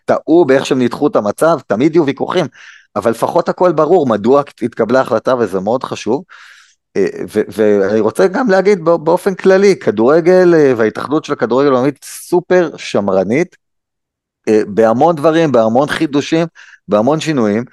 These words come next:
וזה הבדל מאוד גדול. בהתייחס ל-, לדברים שאמרת קודם על, אה, סגנונות המשחק, אה, ההתאחדות הרוגבי ה-, העולמית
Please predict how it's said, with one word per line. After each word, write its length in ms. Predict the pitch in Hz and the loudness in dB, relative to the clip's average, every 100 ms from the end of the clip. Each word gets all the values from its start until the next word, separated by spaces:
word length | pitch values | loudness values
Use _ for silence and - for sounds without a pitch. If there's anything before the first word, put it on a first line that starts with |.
| - - - | -18 -20 -8
וזה 280 | 92 101 131 | -4 2 2
הבדל 260 | 135 156 | 2 2
מאוד 220 | 156 151 143 | 2 2 2
גדול. 360 | 147 151 120 - - | 2 2 0 -6 -4
בהתייחס 640 | 117 - - - 170 - | -4 -4 -2 0 0 -2
ל-, 340 | 165 160 139 131 | -2 -2 0 -2
לדברים 360 | 110 113 147 | -2 -4 -4
שאמרת 440 | 165 156 143 151 151 | -2 -2 0 -2 -4
קודם 560 | 139 156 156 151 143 | -2 0 2 2 2
על, 200 | 123 110 | 0 0
אה, 120 | 104 98 | 0 -2
סגנונות 640 | - 98 101 104 131 147 | -4 -8 -4 -2 -2 -2
המשחק, 720 | 143 101 - - 156 156 - - - - _ | -2 -4 -8 -2 0 0 -4 -14 -20 -20 _
אה, 160 | 101 90 - | -6 -4 -4
ההתאחדות 760 | 98 87 _ 95 92 - 160 160 | -8 -10 _ -18 -14 -6 -4 0
הרוגבי 560 | 127 90 135 170 170 | 0 2 0 0 0
ה-, 120 | 127 | 2
העולמית 960 | 104 95 87 92 92 101 104 90 107 135 | 2 0 -2 -4 -2 -2 -2 -2 -2 -4